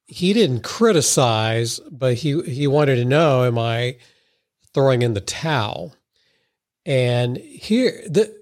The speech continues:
first of all, Monday night's game was weird. Here's why. Normally, when you're competing for a slot,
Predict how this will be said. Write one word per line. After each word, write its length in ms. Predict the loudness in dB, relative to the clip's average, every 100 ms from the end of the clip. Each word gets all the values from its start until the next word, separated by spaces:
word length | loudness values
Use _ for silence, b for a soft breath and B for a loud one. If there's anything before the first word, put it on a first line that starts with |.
| _
first 240 | -2 0 2
of 60 |
all, 380 | 2 2 0 -8 _ _ _ _ _ _ _ -8
Monday 320 | 0 2 4
night's 300 | 4 2 2
game 320 | 0 0 2
was 140 | 0 -2
weird. 560 | -2 -2 -4 -8 -14 -20 _ _ _ _
Here's 300 | 0 0 0
why. 380 | -2 -4 -8 -18 _ _ _ _ _ _ _ _ b b b b b b
Normally, 1000 | 0 2 4 2 2 2 0 -2 -4 -8 _ _ _ _ _ _ _ _ _ _ _ _ _
when 380 | -4 0 2 2
you're 280 | 2 2
competing 1120 | 0 0 -2 -2 -2 2 2 2 0 -2 -4 -8 _ _ _ -4
for 560 | 0 2 2 0 -4 -4
a 100 | -2
slot, 680 | 0 0 2 2 2 -2